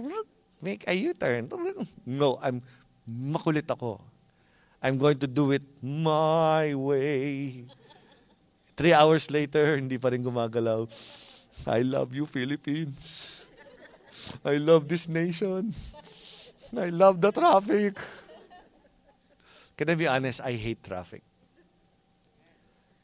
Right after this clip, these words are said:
I, no, seriously. Like the Lord hates sin,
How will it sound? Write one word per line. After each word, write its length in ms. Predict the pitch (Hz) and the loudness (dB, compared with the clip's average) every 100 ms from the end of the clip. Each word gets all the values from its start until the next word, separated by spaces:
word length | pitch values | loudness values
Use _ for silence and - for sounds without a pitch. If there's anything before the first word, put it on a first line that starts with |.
| - | -4
I, 260 | 127 127 123 - | -2 -2 -8 -10
no, 400 | 143 131 95 - - - | -4 -4 -4 -10 -20 -14
seriously. 600 | - 143 127 - 98 - _ _ _ _ _ _ _ _ _ _ _ | -4 -4 -4 -8 -14 -16 _ _ _ _ _ _ _ _ _ _ _
Like 240 | - 139 120 | -2 -2 0
the 80 | 131 | 0
Lord 400 | 139 160 139 123 | 4 4 2 -6
hates 340 | 123 139 131 | -2 -2 -2
sin, 520 | - 139 147 165 170 | -2 0 -2 -4 -10